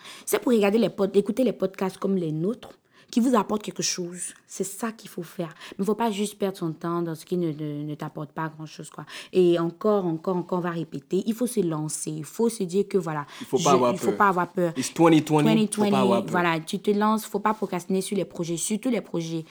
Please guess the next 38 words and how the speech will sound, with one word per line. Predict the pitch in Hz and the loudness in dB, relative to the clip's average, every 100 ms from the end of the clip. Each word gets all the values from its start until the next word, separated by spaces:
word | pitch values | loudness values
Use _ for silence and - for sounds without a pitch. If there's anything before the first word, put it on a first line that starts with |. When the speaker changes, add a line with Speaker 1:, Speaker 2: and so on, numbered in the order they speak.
| - - | -14 -6
Speaker 1:
Parce | 185 | -2
que | - 220 180 | 2 0 2
je | 196 | 0
pense | 208 208 | 0 2
que | |
la | 202 | 2
plupart | 196 220 202 | 2 2 2
des | 175 | 0
personnes | 175 190 190 | -2 -2 -2
qui | 185 | -2
nous | 190 180 | 0 0
écoutent, | 165 165 196 196 196 - | -2 -2 -2 -2 -2 -2
les | 180 | 0
amis, | 175 190 | 0 0
dites-nous, | 262 254 208 | 0 0 0
hein, | 170 - - - 165 | 0 -4 -16 -8 -2
euh, | 175 170 | 0 0
je | 170 | 0
pense | 214 214 | -2 2
que | 214 | 4
nous | 202 214 | 4 4
tous, | 214 220 196 | 2 -2 2
notre | 196 175 165 | 2 2 2
travail, | 165 165 170 185 196 | 0 0 2 2 4
on | 180 | 2
est | 165 | 0
dans | 165 | 0
la | 170 | 0
vie | 202 | 0
active, | 180 - 196 190 | 0 -2 -2 0
il | 180 | -2
y | |
a | 170 | 0
pas | 220 | 0
beaucoup | 196 180 | -2 -4
de | 185 | -4
forcément | 170 165 185 | -4 -4 -4
d'étudiants. | 175 165 165 165 175 | -4 -6 -8 -4 -4